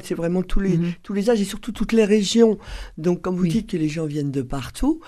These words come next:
Speaker 1: euh, Radio Présence, euh, nous avons la possibilité d'être aussi bien sur Tarbes,
Speaker 2: <laughs>
Speaker 1: Millau,
Speaker 2: Oui.
Speaker 1: Aix-les-Thermes, et qui
Speaker 2: Eh
Speaker 1: sont
Speaker 2: oui.
Speaker 1: avec un esprit de découverte très large. Donc, au contraire,
Speaker 2: Oui.
Speaker 1: Christelle Ginès, ils seront ravis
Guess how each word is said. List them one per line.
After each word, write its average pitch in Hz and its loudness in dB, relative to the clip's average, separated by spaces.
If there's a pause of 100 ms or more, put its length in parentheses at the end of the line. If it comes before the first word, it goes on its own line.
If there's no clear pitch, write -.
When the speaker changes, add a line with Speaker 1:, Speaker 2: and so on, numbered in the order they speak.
(340)
Speaker 1:
euh, 165 -6
Radio 151 -4
Présence, 180 -2
euh, 151 -4
nous 170 -6
avons 160 2
la 156 2
possibilité 151 -6
d'être 151 -6
aussi 170 -8
bien 165 -6
sur - -12 (160)
Tarbes, 175 -4 (140)
Speaker 2:
<laughs> 190 8
Speaker 1:
Millau, 247 8
Speaker 2:
Oui. 262 8 (160)
Speaker 1:
Aix-les-Thermes, 208 6 (400)
et 196 -2
qui - -6
Speaker 2:
Eh - 0
Speaker 1:
sont 269 4
Speaker 2:
oui. 247 8
Speaker 1:
avec 208 4
un 202 2
esprit 196 -2
de 180 -4
découverte 202 -2
très - -4
large. 185 2
Donc, 165 -6
au 185 -6
contraire, 175 0
Speaker 2:
Oui. 151 2
Speaker 1:
Christelle 180 -2
Ginès, 180 0
ils 196 -6
seront - -8
ravis 185 0